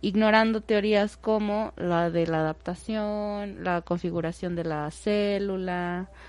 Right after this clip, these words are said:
la adaptación, ¿no? Entonces, pareciera que es muy útil en biología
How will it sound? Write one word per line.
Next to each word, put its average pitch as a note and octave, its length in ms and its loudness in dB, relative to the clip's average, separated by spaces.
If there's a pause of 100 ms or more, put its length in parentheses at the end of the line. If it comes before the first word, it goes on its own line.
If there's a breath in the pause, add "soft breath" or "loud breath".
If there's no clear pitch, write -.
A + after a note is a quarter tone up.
(320 loud breath)
la F#3 120 4
adaptación, G3 1040 -2
¿no? G#3 340 -4 (920 loud breath)
Entonces, C#4+ 800 2 (420)
pareciera D4+ 560 6
que D4 180 2
es C#4 140 2
muy C#4 340 4
útil C4+ 420 0
en A#3 120 0
biología A3+ 760 -2